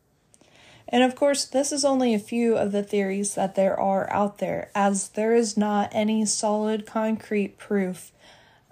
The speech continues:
that there is, that we know exactly how endometriosis happens. Risk factors. Factors that raise the risk of endometriosis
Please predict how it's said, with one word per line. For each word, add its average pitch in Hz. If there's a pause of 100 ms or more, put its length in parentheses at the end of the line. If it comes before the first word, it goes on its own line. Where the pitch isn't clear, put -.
(120)
that 202
there 196
is, 190
that 196
we 196
know 190
exactly 190
how 185 (520)
endometriosis 196
happens. - (1000)
Risk 233
factors. 196 (420)
Factors 254
that 220
raise 196
the 202
risk 190
of 196
endometriosis 196